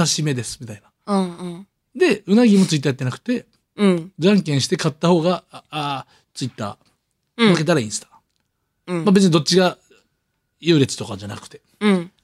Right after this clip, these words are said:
Speaker 1: で、うなぎさんがTwitterして、僕がインスタになったっていう。
Speaker 2: うん。あー。
Speaker 1: け-
Speaker 2: なるほどね。
Speaker 1: いやいや。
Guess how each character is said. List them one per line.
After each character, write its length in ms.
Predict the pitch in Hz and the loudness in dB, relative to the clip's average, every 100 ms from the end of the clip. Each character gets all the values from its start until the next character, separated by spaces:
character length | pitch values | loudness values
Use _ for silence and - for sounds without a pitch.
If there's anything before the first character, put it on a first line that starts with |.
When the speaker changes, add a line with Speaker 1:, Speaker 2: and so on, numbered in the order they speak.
| _ - | _ -2
Speaker 1:
で、 60 | |
う 40 | 233 | 2
な 80 | |
ぎ 60 | 214 | 2
さ 60 | 170 | 2
ん 40 | |
が 40 | |
Twitter 460 | - 117 107 - 98 | -4 -8 -12 -16 -14
し 100 | - | -10
て、 220 | 277 - _ _ _ _ _ | -6 -6 _ _ _ _ _
僕 120 | 135 | -2
が 60 | 127 | 0
イ 80 | 113 | 0
ン 60 | |
ス 100 | 104 | -4
タ 120 | - 104 | -8 -10
に 60 | |
な 60 | 92 | -14
っ 40 | _ | _
た 120 | 120 | -16
っ 20 | |
て 180 | - 123 | -16 -20
い 40 | |
う。 20 | 113 | -20
Speaker 2:
う 40 | |
ん。 40 | _ _ _ _ - | _ _ _ _ -2
あ 680 | 233 240 233 226 226 208 - | 2 6 6 6 4 2 -2
ー。 760 | _ _ _ _ _ _ - | _ _ _ _ _ _ -2
Speaker 1:
け- 60 | 190 | 2
Speaker 2:
な 80 | |
る 100 | 233 | 4
ほ 140 | 262 285 | 4 4
ど 140 | 285 | 4
ね。 300 | 269 277 330 - | 4 4 0 -4
Speaker 1:
い 60 | |
や 60 | 185 | -6
い 100 | |
や。 60 | - | -6